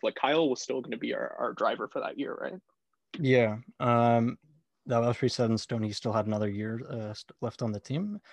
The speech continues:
Speaker 2: Um, but I think you guys were trying to just l-, look for, because, uh, our, our operator was graduating, right? Or, or you
Speaker 1: Um,
Speaker 2: just needed someone else, right?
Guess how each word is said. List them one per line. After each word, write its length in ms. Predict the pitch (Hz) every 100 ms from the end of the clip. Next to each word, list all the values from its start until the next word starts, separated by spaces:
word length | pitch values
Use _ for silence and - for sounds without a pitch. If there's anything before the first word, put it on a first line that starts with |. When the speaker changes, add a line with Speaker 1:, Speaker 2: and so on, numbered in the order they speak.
| - _ _
Speaker 2:
Um, 340 | - 110 107 107
but 100 | -
I 80 | 113
think 180 | 110 117
you 60 | 110
guys 220 | 110 104
were 80 | 110
trying 260 | - 107
to 120 | -
just 140 | 110 -
l-, 120 | 113
look 220 | - 110
for, 240 | - 113 107
because, 340 | 120 120 107 - - - - _ _ _ - -
uh, 60 | 110
our, 420 | 110 113 117 107
our 300 | - 107 113
operator 460 | 120 - 113 104 101
was 260 | 104 98
graduating, 460 | - 107 104 107 104
right? 200 | 156 190 -
Or, 400 | 110 107 104 101 - _ _ _ _ _ _ _ _ _
or 360 | - 117 113 110
you 100 | 110
Speaker 1:
Um, 40 |
Speaker 2:
just 140 | 110 113 - _
needed 320 | 120 113 107
someone 260 | - 107 101
else, 220 | 101 101
right? 140 | -